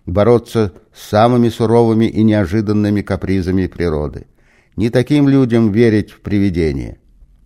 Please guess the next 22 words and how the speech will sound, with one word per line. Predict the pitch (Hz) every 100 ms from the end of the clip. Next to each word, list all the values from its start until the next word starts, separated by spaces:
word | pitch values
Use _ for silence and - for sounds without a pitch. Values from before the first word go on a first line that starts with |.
| _ -
И | 87
все | - 107 120
же, | 98 92
при | - 78
виде | 78 117 101
столь | - - 104 110
необычайного | 98 82 82 - 107 110 101 90
явления, | 82 82 92 113 110 90 80 - - -
даже | 90 95
самые | 95 123 131 127 123
здравомыслящие | 104 110 117 117 127 - 117 - 120 117
стали | - 107 110
сомневаться | 101 110 107 98 107 120 - 131
в | 113
его | 98 104
реальности | 98 101 123 127 123 - 127 127 - - -
и | 123 127
повторяли | 120 110 - 95 95 98 92 76
про | 76
себя: | 80 80 67 78 67 - _ - _ _ _
"Это | 82 - 87 85
привидение, | - 80 80 78 110 110 78 67